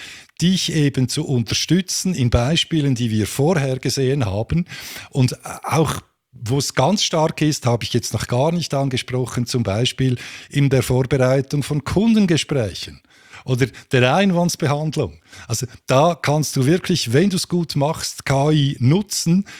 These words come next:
aber K I selber, die wird nicht zum Kunden gehen, die wird nicht vor ihm sitzen und mit ihm einen Kaffee trinken.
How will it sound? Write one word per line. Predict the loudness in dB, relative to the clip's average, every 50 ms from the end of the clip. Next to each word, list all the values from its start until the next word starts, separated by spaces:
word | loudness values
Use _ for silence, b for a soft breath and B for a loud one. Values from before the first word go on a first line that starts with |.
| B B B
aber | -2 -2 -2
K | 2 2 2 4 4 4 2
I | 2 2 2 2
selber, | 2 2 2 2 2 0 -2 -6
die | -10 _ 0 0 2 2
wird | 2 2 2 2 2
nicht | 0 0 0 -2 -2
zum | -4 -4
Kunden | 0 0 0 0 0 0 0 0 0
gehen, | 0 2 2 2 2 0 0
die | 0 2
wird | 2 2 2 2 2 0
nicht | 2 2 2 0 -4 -2
vor | 0 0 2 2
ihm | 2 0 0
sitzen | -2 -2 -4 -4 -2 -2 0 2
und | 2
mit | 2 0 0 0
ihm | -2 0 2 2
einen | 2 2 2 0
Kaffee | 0 -2 -4 -2 -2 -2 -2 -2 -2
trinken. | -4 -6 -6 -6 -6 -8 -12 -16